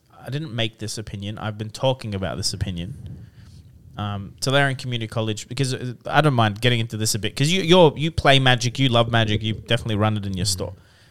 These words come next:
Speaker 1: Um, Tolarian Community College did a video on the thirty-year,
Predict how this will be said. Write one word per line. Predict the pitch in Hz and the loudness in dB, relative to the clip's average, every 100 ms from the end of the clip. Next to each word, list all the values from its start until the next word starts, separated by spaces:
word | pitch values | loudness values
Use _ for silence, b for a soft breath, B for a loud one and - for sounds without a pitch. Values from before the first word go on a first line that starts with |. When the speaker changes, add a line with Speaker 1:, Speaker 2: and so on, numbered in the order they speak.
| b | b
Speaker 1:
Um, | - 110 107 101 95 - _ _ _ - | -6 -2 -2 -4 -12 -18 _ _ _ -14
Tolarian | - 127 139 127 | -6 -2 0 -2
Community | 123 113 | -4 -2
College | 110 107 104 | 0 0 0
did | 107 | 0
a | 104 | 0
video | 98 110 110 | 0 0 0
on | 101 | 0
the | 101 | -4
thirty-year, | - 110 107 101 104 98 | 0 2 2 0 2 2